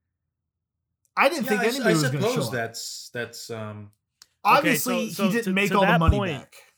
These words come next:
Speaker 3: to that point, I wanna, I wanna drop this question, or maybe finish your thought first. You might have to finish your thought. But
Speaker 1: Well, I
Speaker 3: I
Speaker 1: was,
Speaker 3: didn't mean to cut
Speaker 1: I,
Speaker 3: you off.
Speaker 1: I was just gonna say that th-, th-, obviously he didn't make, he didn't sell the three thousand <laughs> copies that he needed to sell,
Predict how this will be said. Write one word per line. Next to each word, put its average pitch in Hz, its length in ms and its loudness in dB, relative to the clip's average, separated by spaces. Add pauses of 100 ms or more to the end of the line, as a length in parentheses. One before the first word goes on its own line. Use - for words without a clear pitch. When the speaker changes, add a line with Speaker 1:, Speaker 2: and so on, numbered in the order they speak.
(120)
Speaker 3:
to 160 100 -14
that 170 240 -10
point, 190 200 -8
I 151 80 -6
wanna, 131 480 -8
I 135 100 -10
wanna 135 220 -8
drop 127 320 -12
this 117 160 -16
question, - 540 -18 (320)
or 131 60 -14
maybe 180 280 -8
finish 196 300 -10
your 156 100 -8
thought 127 360 -10
first. 95 240 -20
You 127 60 -18
might 135 120 -14
have 139 100 -14
to 123 80 -20
finish 120 260 -20
your 104 100 -20
thought. 90 300 -20 (720)
But 110 180 -10
Speaker 1:
Well, 214 160 0
I 202 100 0
Speaker 3:
I 226 40 4
Speaker 1:
was, 233 140 -2
Speaker 3:
didn't 120 100 -12
mean - 80 -12
to - 60 -16
cut 151 80 -2
Speaker 1:
I, 208 60 0
Speaker 3:
you 208 60 -4
off. - 240 -20
Speaker 1:
I 202 100 0
was 214 120 0
just 220 200 -8
gonna 196 180 -4
say 190 340 -6
that 156 300 -4
th-, 165 460 -8
th-, 185 140 -6 (580)
obviously 240 460 2
he 196 80 0
didn't 214 200 -6
make, 175 280 -4
he 160 120 -2
didn't 220 200 -2
sell 196 360 0
the 170 140 -2
three 165 380 -2
thousand 185 420 0
<laughs> - 20 -6
copies - 640 -2
that 185 200 -4
he 185 80 -6
needed 175 340 -6
to 127 80 -8
sell, 127 480 -10